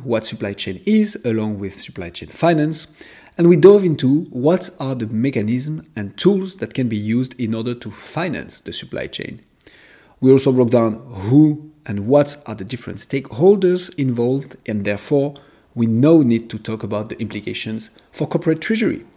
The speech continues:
In the episode of today, expect to learn why corporate treasury is a critical piece of supply chain finance, its role regarding the dealing and contracting of the different financial instruments,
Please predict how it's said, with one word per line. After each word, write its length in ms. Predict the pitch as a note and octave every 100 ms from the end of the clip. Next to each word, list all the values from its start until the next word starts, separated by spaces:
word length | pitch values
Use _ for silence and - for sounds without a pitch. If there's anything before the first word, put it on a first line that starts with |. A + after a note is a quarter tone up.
| _ - - - _ _ _ _ _ _ _ -
In 100 | G#3
the 60 | G3+
episode 400 | F#3 E3+ E3+ -
of 160 | C#3 -
today, 480 | C3 A2+ A2+ A#2 A2+
expect 480 | A#2+ - - D3 -
to 80 | C3+
learn 320 | D#2 G1+ - _ _ _
why 400 | - A2+ C#3 G3
corporate 460 | G3 - D3 B2+ G#2
treasury 640 | - - D3 A#2+ B2 C3+ -
is 200 | B2+ A2
a 100 | -
critical 720 | - - C#3+ - A#3 - D3+
piece 380 | - G#2 A#2 - -
of 140 | G#2+
supply 480 | - - C3 A#2+ A2+
chain 400 | G#2+ G#2+ G#2+ G#2
finance, 800 | - - A2+ G#2+ C2+ B1 - - _ _ - - - - _
its 240 | - - C3+
role 320 | F3 F3+ F3+
regarding 480 | C#3+ A2+ A2 A2 G#2+
the 80 |
dealing 460 | G2+ C3 B2+ A#2+ A#2
and 200 | A#2+ A2+
contracting 800 | G#2+ G2+ - F#3 G3 - A2+ B2 -
of 160 | A2
the 80 | -
different 340 | G#2 G#2+ G2+ G2
financial 400 | F#2+ G2 G2 A2
instruments, 640 | C3+ - D3 C#3+ - -